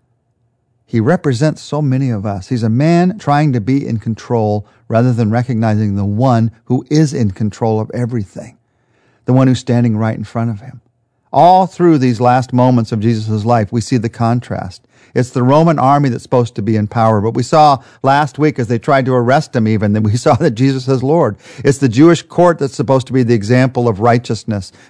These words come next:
but Jesus is the innocent one. It's Pilate that's supposed to represent the king, the Caesar,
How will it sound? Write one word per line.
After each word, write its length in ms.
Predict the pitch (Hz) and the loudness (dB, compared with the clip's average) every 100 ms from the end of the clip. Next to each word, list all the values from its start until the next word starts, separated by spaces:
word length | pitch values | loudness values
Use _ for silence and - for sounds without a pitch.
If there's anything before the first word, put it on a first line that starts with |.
| - | -4
but 120 | 104 | 0
Jesus 400 | 117 165 156 135 | 4 4 2 -2
is 100 | 113 | -2
the 140 | 117 | 0
innocent 400 | 113 110 - 113 | 0 -2 -2 -8
one. 240 | 92 101 92 - - | -6 -6 -6 -6 -2
It's 180 | 127 | -2
Pilate 480 | - - 160 180 151 | -2 0 2 4 0
that's 140 | 135 120 | -6 -6
supposed 300 | - 131 123 | 0 0 0
to 60 | |
represent 480 | 117 123 123 113 113 | 0 0 0 0 -2
the 100 | - | -6
king, 380 | - - 147 123 | -10 -2 2 2
the 100 | 117 | 0
Caesar, 460 | - 143 135 113 | 0 0 0 0